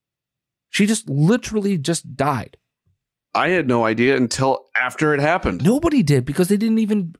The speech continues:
Speaker 1: announce it.
Speaker 2: Which
Speaker 1: They didn't even have time to announce it, Pat. That's the point that, that her, um, that her family was making, that she had a very quick private battle with cancer. They didn't even have time to address it to the public.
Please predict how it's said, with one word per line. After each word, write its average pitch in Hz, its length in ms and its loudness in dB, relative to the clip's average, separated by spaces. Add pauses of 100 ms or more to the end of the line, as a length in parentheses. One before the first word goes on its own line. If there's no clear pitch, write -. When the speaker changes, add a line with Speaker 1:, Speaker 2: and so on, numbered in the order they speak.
Speaker 1:
announce 202 460 0
it. - 200 -10 (1080)
Speaker 2:
Which 117 180 0
Speaker 1:
They 208 60 2
didn't 285 140 2
even 269 120 4
have 254 120 2
time 294 380 2
to 202 200 4
announce 135 300 0
it, 113 100 -8
Pat. 95 280 -12
That's 196 240 -2
the 185 140 -2
point 220 300 2
that, 156 200 0 (300)
that 165 140 0
her, 175 440 0
um, 135 360 0 (400)
that 160 120 0
her 170 140 4
family 185 420 2
was 117 160 -2
making, 110 320 -8 (400)
that 143 260 -2
she 202 200 4
had 196 160 4
a 160 100 6
very 156 340 2
quick 196 400 -2 (520)
private 190 480 -2
battle 175 380 2
with 147 200 -2
cancer. 196 560 0 (880)
They 190 120 2
didn't 285 120 4
even 254 140 4
have 220 120 -2
time 233 440 0
to 208 160 -2
address 185 340 0
it 160 100 -14
to 175 60 -10
the 156 120 -8
public. 165 440 -4